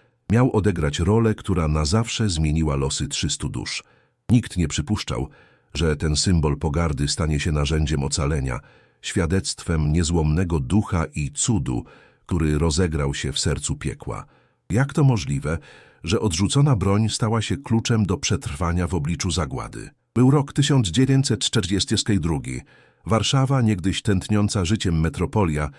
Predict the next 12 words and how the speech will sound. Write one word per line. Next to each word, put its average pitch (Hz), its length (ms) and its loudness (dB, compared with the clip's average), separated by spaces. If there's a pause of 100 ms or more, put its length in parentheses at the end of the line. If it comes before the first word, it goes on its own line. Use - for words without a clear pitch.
(340)
teraz 104 340 2
jęczała 101 500 2
pod 90 200 -4
ciężarem 87 600 0
niemieckiej 87 480 0
okupacji. - 720 -6 (300)
Każdy 135 380 4
dzień 127 280 4
był 110 220 4
walką 104 520 0
o 76 100 -6
przetrwanie, 69 800 -4